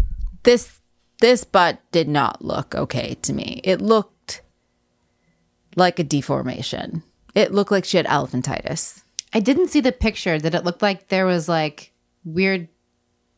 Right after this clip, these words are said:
Speaker 2: pr-, like, shapes? I don't under-
Speaker 1: It looked like a superimposed, pixelated, weird butt.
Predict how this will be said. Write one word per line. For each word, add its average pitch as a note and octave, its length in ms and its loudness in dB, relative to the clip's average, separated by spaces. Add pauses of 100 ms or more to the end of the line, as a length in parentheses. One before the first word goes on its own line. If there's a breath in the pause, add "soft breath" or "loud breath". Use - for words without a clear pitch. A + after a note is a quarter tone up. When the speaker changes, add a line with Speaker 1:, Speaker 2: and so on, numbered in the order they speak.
(320)
Speaker 2:
pr-, - 100 0 (260)
like, E3+ 180 -2
shapes? - 600 -4
I F3 100 2
don't F3 160 0
under- E3+ 320 -2 (760 soft breath)
Speaker 1:
It B3 160 4
looked A#3+ 220 2
like A#3 120 2
a G#3+ 80 4
superimposed, F#3 1500 2 (1300)
pixelated, E3 760 2
weird C#3+ 300 0
butt. - 260 0